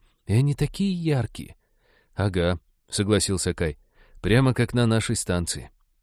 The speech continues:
Где тоже были условно запретные склады по велению детской фантазии, превращавшиеся в джунгли,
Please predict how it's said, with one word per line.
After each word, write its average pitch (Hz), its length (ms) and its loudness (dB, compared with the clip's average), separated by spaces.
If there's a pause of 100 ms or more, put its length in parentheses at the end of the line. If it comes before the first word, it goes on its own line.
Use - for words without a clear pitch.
(320)
Где 104 240 2
тоже 170 320 4
были 131 380 0
условно 120 760 0
запретные 98 760 -2
склады 117 520 -2
по 92 140 -6
велению 110 540 0
детской 98 420 -4
фантазии, 85 680 -2
превращавшиеся 85 1040 -4
в 76 100 -12
джунгли, 101 520 -2